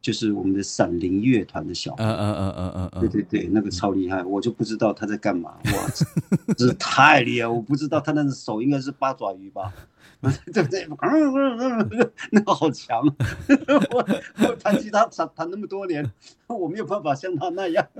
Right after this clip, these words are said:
Speaker 2: 没有，因为他做，
Speaker 1: 好恐怖。
Speaker 2: 他的，他所做的无聊的事就是一直在弹吉他。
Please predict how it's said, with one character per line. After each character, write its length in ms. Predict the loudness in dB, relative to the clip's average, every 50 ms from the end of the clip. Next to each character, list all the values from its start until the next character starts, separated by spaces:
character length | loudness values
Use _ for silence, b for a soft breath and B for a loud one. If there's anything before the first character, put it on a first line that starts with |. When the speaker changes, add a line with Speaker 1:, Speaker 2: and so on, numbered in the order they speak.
| -6
Speaker 2:
没 100 | 0 0
有， 100 | 0 0 0 _ _ -4
因 120 | 2 4 4
为 80 | 4
他 220 | 4 2 0 0 0 0 -2 -6 -4
做， 180 | 2 4 4 4
Speaker 1:
好 40 | 4
恐 40 |
怖。 20 | 0 -4
Speaker 2:
他 160 | -2 0 0
的， 240 | 2 2 2 2 0 _ _ -2
他 100 | -2 -2
所 180 | 0 2 0
做 220 | 0 2 4 4 4
的 100 | 4 2 -2
无 220 | -2 -2 0 0
聊 240 | 2 2 2 2 2
的 100 | 0 0
事 220 | -2 -2 -2 -4 -2
就 100 | 0 -2
是 160 | -2 0 -4
一 60 | -2
直 80 | 0 0
在 100 | 0 0
弹 180 | 0 -2 -4
吉 160 | -4 -6 -8
他。 240 | -10 -8 -8 -8 -8